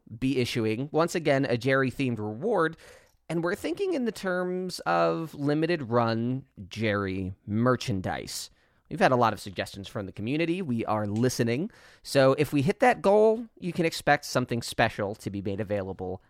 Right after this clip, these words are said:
at the end of the season of the Jerrys. So, wow, yeah. So, like I said, we <laughs> had a lot to announce.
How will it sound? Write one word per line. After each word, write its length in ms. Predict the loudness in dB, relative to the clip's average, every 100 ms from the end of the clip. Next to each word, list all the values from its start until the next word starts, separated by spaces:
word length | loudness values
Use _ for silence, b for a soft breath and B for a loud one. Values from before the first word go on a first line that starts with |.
| _ -8
at 260 | -6 -6 -10 _
the 180 | -8 -6
end 300 | -8 -10 -14 _ -10
of 300 | -10 -12 _ -14
the 120 | -12
season 500 | -10 -10 -8 -8 -8 -8
of 120 | -8
the 80 | -4
Jerrys. 480 | -4 -6 -10 -16 -20 _ -20 b b b b b b b b _ _ _ _
So, 480 | 6 8 10 6 4
wow, 440 | 8 8 8 4 4
yeah. 360 | 8 8 6 -2
So, 320 | 2 6 6
like 220 | 6 4
I 60 | 4
said, 280 | 4 2 2
we 60 |
<laughs> 0 |
had 240 | 10 10 12
a 40 |
lot 220 | 8 6
to 160 | 4 4
announce. 460 | 6 4 4 -4